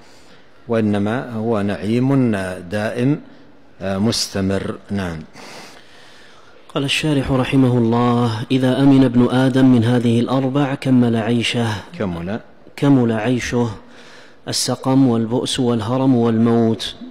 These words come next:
Speaker 2: وهي منتفية في الجنة. قال المصنف رحمه الله: "عن أبي هريرة رضي الله عنه أن رسول الله صلى الله عليه وسلم قال:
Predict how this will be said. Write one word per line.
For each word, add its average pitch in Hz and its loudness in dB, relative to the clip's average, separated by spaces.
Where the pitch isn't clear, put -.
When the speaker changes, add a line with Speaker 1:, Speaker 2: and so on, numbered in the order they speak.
Speaker 2:
وهي 147 4
منتفية 127 4
في 139 2
الجنة. 113 4
قال 165 -2
المصنف 139 4
رحمه 123 4
الله: 123 2
"عن 123 4
أبي 123 2
هريرة 123 2
رضي 120 2
الله 120 2
عنه 127 4
أن 127 6
رسول 120 0
الله 127 2
صلى 120 0
الله 120 2
عليه 120 0
وسلم 123 2
قال: 131 0